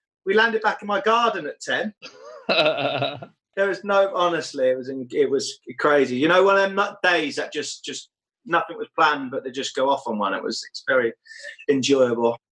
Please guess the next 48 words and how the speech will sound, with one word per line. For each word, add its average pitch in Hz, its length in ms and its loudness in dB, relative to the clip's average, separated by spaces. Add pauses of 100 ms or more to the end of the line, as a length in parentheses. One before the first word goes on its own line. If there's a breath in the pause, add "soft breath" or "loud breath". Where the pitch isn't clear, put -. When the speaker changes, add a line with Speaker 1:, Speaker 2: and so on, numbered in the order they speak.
(160)
Speaker 2:
And 214 140 0
what's 285 240 2
your, 254 100 -2
what's 247 260 0
your 240 120 0
racing 220 400 4
interest 190 480 0
at 180 80 -2
the 170 100 -2
moment, 156 640 0
uh, 147 140 4
Charlie? 160 360 2
Can 202 140 -6
you 202 80 -4
sort 196 220 2
of 190 140 0
update 202 260 2
us? 208 120 -4
You've 202 140 -6
got 214 160 2
a - 20 -6
couple 196 300 0
in 185 80 -4
training 202 400 2
at 202 40 -4
the 196 60 -6
moment, 208 380 2
around 190 320 2
and 190 80 0
about? 202 340 0
Speaker 1:
Couple, 269 300 6 (200)
I've - 140 2
got 240 160 2
a - 40 -6
couple 254 320 0
in 220 100 2
training. 202 460 0
Do 190 120 -6
you 202 60 -6
know 214 220 2
what, - 200 -6
Tony? 170 180 0
I'll 160 160 0
be 202 100 -4
honest 175 200 -4
with 127 100 0
you. 113 60 0
I - 40 -4